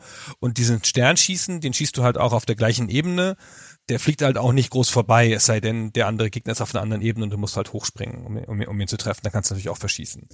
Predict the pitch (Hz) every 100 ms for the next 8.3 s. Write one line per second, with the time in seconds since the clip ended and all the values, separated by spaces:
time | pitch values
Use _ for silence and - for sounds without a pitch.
0 | - - - - - 131 135 160 180 220
1 | 208 220 214 - _ _ _ - 151 143
2 | 143 - 120 131 180 214 - - - -
3 | 151 139 135 131 131 123 120 - _ -
4 | 214 - 202 196 - - 285 254 113 90
5 | 98 - 101 104 147 - - _ _ _
6 | _ _ - 160 175 151 147 - 156 147
7 | 147 127 120 - 117 123 117 110 98 95
8 | - - -